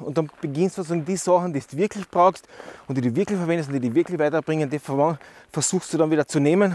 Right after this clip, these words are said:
zu holen und es geht dir dann anders weiter. Oder wie wenn du aber alles löscht,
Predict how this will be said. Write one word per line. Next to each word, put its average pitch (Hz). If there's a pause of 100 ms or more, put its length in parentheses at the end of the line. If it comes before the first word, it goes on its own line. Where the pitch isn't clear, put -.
zu 160
holen 180 (800)
und 147
es -
geht 156
dir 156
dann 156
anders 147
weiter. 165 (220)
Oder 143
wie 175
wenn 170
du 165
aber 165
alles 165
löscht, 165